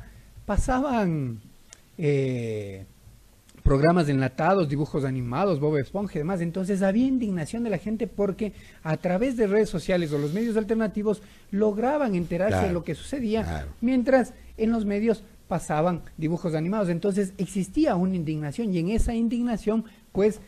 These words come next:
Speaker 1: se veía reflejado cuando, eh, la gente estuvo en las calles. Mira, y lo paradójico, decía, es que al siguiente día, una vez que se, eh, en la mesa de diálogo llega a un acuerdo el gobierno y el movimiento indígena, los dirigentes, al siguiente día se da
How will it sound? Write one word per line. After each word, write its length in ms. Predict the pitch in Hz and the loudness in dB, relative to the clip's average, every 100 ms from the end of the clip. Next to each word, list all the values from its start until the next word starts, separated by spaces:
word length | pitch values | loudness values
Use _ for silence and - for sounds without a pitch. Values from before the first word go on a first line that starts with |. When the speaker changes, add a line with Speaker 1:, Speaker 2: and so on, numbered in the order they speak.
| - | -20
Speaker 1:
se 160 | - 180 | -4 0
veía 340 | 160 165 214 | 2 2 0
reflejado 640 | 180 151 151 - 156 175 180 - - | 0 -2 -4 -2 -2 -2 -4 -10 -6
cuando, 500 | 151 143 151 170 - | -2 0 0 -4 -4
eh, 200 | 139 131 - | -4 -4 -4
la 140 | 117 | -6
gente 420 | - 147 151 156 | -4 -4 -4 -6
estuvo 220 | - - 127 | -6 -6 -4
en 60 | |
las 100 | 120 | -4
calles. 280 | - 113 120 - | -6 -8 -8 -6
Mira, 240 | 226 277 262 | 0 2 2
y 100 | 208 | 2
lo 120 | 196 | 2
paradójico, 600 | 190 196 214 285 294 254 | 4 4 4 2 -2 -2
decía, 320 | 202 175 254 254 - - | -2 -2 -4 -6 -12 -6
es 160 | - 220 | -2 -2
que 120 | 254 | 0
al 120 | 226 | -2
siguiente 500 | - 185 254 302 262 | -2 -4 -2 -2 -2
día, 200 | 208 220 | 2 2
una 200 | 185 226 | 2 2
vez 160 | 214 220 | 0 0
que 140 | 226 | -2
se, 240 | - 175 139 - - - | 0 -2 -2 -8 -20 -8
eh, 220 | - 147 - | 2 2 4
en 140 | 151 | 2
la 80 | 151 | 2
mesa 260 | 190 220 214 | 2 2 2
de 100 | 165 | 4
diálogo 400 | 170 185 175 156 | 4 4 4 2
llega 300 | 151 202 190 | 2 2 0
a 40 | |
un 140 | 180 | 0
acuerdo 400 | 190 - 165 160 | -2 -2 -2 0
el 60 | 151 | -2
gobierno 340 | 139 147 165 | -2 -2 -2
y 20 | 143 | -4
el 60 | |
movimiento 380 | 131 135 196 196 | -4 -4 -4 -4
indígena, 380 | 165 143 135 120 | -4 -4 -6 -8
los 140 | 120 | -6
dirigentes, 580 | 123 151 156 143 147 143 - - - - - - - | -6 -8 -6 -6 -6 -8 -12 -20 -20 -20 -20 -20 -8
al 120 | 196 | -6
siguiente 440 | 190 226 285 277 226 | -2 -2 0 0 0
día 260 | 226 247 - | 0 -4 -8
se 280 | - 202 180 | -8 -4 -2
da 300 | 254 214 | 0 -2